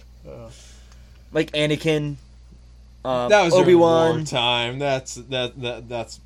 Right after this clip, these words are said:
Speaker 3: kinda a different story. <laughs> Kinda.
Speaker 2: No, no.
Speaker 1: Hence the term war crime. Anyway.
Speaker 3: Oh my god.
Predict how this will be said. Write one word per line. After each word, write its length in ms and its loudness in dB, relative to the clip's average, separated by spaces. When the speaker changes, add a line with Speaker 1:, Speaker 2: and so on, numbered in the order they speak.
Speaker 3:
kinda 300 -12
a 40 -14
different 280 -16
story. 200 -12
<laughs> 60 -14
Kinda. 340 -4
Speaker 2:
No, 440 6
no. 680 6
Speaker 1:
Hence 180 -6
the 60 -14
term 280 -8
war 180 -8
crime. 400 -10
Anyway. 580 -6
Speaker 3:
Oh 340 -8
my 260 -14
god. 400 -16